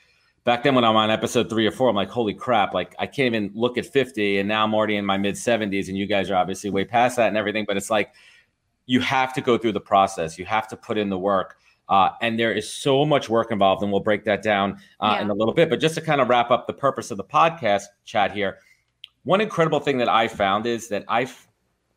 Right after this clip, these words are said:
Speaker 1: from a business development perspective, I have a much easier time going after potential targets that I think are gonna be engaging and say, "Hey, will you come on my show for an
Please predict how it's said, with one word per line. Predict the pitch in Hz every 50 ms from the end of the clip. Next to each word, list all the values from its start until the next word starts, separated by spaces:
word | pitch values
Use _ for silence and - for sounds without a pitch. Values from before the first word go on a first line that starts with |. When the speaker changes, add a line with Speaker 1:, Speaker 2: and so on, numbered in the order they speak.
| _ _
Speaker 1:
from | _ 131 117
a | 107
business | 90 80 135 147 143 160 175 165
development | - 147 117 110 113 113 117 101 117 110 -
perspective, | - 110 - - - - 104 101 101 - 92 85 82 80 - _ _ _ _
I | - 113
have | 135 113
a | 123
much | 110 120 135 147 - -
easier | - 131 131 117 - 120 117 107
time | - - 117 110 104 98 98 92
going | 82 - 104 107 107 101
after | 104 107 104 - - 104
potential | - - - - 113 107 98 101 92
targets | - 107 104 104 101 98 101 98 98 -
that | 101 85 67
I | 95 101
think | 98 110 101 98
are | 101
gonna | 87 101 90
be | 95 95
engaging | 92 85 - 110 120 120 95 95 104 98 92 90 _ - - -
and | _ 98
say, | - 117 107
"Hey, | 117 156 156 131 110 - - - _ _
will | -
you | 131 127
come | 127 180 165 170
on | 151
my | 135 123
show | 117 - - 143 143 143 135
for | 127 - 127 113
an | 110